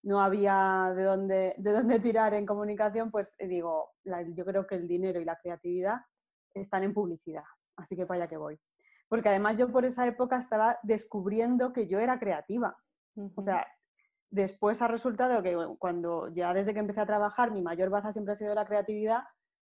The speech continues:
Speaker 1: pero cuando en mi época de estudiante yo no ve-, no me veía a mí misma como una persona demasiado creativa.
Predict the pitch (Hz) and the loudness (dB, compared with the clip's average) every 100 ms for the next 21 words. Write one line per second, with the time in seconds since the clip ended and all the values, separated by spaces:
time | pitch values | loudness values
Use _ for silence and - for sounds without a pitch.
0 | _ 202 185 185 180 180 180 175 180 180 | _ 0 0 2 0 0 0 0 0 -2
1 | 185 220 214 220 226 226 226 226 254 196 | -2 0 -2 -2 -2 -2 -2 -2 -4 -2
2 | 208 226 240 254 254 240 233 226 226 247 | -2 0 2 0 2 2 2 0 0 2
3 | 269 262 254 254 254 240 233 233 240 - | 4 4 4 4 2 0 -2 -4 -4 -4
4 | 277 240 196 202 208 202 202 202 208 214 | -6 -4 -2 -2 -2 -6 -8 -6 -4 -2
5 | 202 185 180 175 175 185 156 165 165 | -2 -4 -8 -10 -8 -8 -10 -12 -14